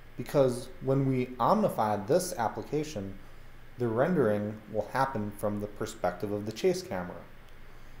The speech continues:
which may or may not be what you want. In the end, I'll demonstrate how to disable the chase camera, but for now, let's jump in.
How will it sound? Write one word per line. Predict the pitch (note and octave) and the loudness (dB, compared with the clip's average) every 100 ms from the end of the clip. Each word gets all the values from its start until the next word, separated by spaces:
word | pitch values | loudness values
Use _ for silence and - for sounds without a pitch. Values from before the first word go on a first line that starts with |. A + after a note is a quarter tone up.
| - | -2
which | F3 F3 - - | 0 0 -6 -2
may | G3 G3+ | 4 6
or | D3+ | 6
may | D3 C#3 | 6 6
not | C3+ B2+ - - | 6 4 0 -2
be | D3 A2 | 0 2
what | G2+ - | 0 0
you | G#2 | 0
want. | A#2+ G2 E2 - - - - - - - - | 2 2 0 -8 -14 -14 -14 -14 -16 -16 -4
In | D#3+ | -2
the | C#3+ G3+ | 0 2
end, | F3 C#3 | 2 2
I'll | A#2 | 0
demonstrate | A2 B2 A#2+ - B2+ A2 - - - - - - | 2 2 2 -2 0 0 -2 -10 -14 -14 -14 2
how | C#3 | 4
to | A#2 | 4
disable | G#2 - D3+ F#3+ | 0 2 4 6
the | G#2 | 4
chase | G2+ G#2+ F#2 | 2 -2 -2
camera, | - F#2 F2 F#2 A2+ - - - - - - - - - | -4 -6 -4 -6 -8 -12 -18 -18 -18 -16 -16 -16 -14 -8
but | C3 - | -6 0
for | C3+ | 4
now, | E3 C#3+ E3 - | 6 6 2 -2
let's | A#2+ A2 | -4 -2
jump | - C#3 - | 2 2 4
in. | D#3 F#2+ | 2 2